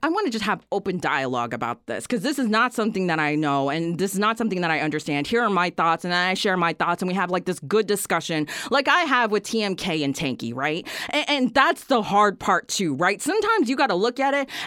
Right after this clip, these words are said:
and I've had to admit this to Tanky lots of times, like, "Yeah, you know what? You caught me up in my feelings." But now that I've had time to think about it and to, like, do the research, you're fucking right. Th-, this was steeped in,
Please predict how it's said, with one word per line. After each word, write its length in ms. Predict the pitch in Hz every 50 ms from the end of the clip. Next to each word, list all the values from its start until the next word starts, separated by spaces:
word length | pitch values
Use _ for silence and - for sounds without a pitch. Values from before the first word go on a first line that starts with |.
| -
and 120 | 277 320 359
I've 180 | 403 427 440
had 160 | 349 381 311 254
to 160 | 254 214 -
admit 260 | 202 190 196 202 196
this 140 | 208 196 190
to 100 | - 180
Tanky 320 | - - 185 - 180 175 170
lots 220 | 165 170 170 -
of 60 | 165 -
times, 300 | - 131 143 139 135 143
like, 160 | 156 147 143 143
"Yeah, 200 | 180 226 247 220
you 160 | 220 247 285
know 100 | 294 302
what? 180 | 302 320 285 226
You 80 | 240
caught 220 | 247 - - 254 262
me 100 | 269 254
up 120 | 254 247 240
in 80 | 233
my 140 | 240 233 240
feelings." 600 | 240 - 277 294 294 202 143 127 - - - - - - - -
But 120 | - 202 208
now 180 | 214 208 226
that 160 | 240 269 254 254
I've 120 | 220 190
had 240 | 196 190 180 185 190
time 220 | 240 208 190 202
to 80 | 175 160
think 220 | - 208 214 214
about 340 | 233 202 220 214 226 220 220
it 160 | 220 208 135
and 100 | 165 165 160
to, 80 | 170
like, 320 | 151 143 139 135 - - - - - 196
do 260 | 170 165 220 240 262
the 100 | 233 226
research, 560 | 196 208 233 247 233 - 254 262 254 233 - - - - _ _ _ _ -
you're 300 | 147 165 175 220 269 294
fucking 380 | 277 - 277 262 254 254 254 233
right. 340 | 262 370 381 120 - - - - - - 160
Th-, 140 | 170 170 - -
this 320 | 170 143 165 233 349 -
was 180 | 269 294 285 277
steeped 440 | - - - 330 330 269 233 - -
in, 460 | 226 214 202 196 185 180 180 165 156